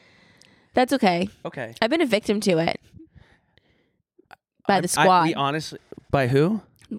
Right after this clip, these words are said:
Speaker 1: The squad.
Speaker 2: Oh, yeah.
Speaker 1: That's, that says it.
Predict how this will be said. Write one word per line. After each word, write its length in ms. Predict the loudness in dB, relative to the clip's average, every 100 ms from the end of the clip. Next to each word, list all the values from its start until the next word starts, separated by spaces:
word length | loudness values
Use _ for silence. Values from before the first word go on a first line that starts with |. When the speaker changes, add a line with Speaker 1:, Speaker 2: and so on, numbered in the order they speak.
| -16 _ -6
Speaker 1:
The 100 | -4
squad. 600 | 2 2 4 2 -2 -10 _ _ _ _ _ _ _ -6
Speaker 2:
Oh, 280 | -4 -2
yeah. 380 | -2 -2 -2 -6 -12 _ 0
Speaker 1:
That's, 260 | 0 0 -4
that 160 | -2 0
says 220 | 2 2
it. 240 | 0 -4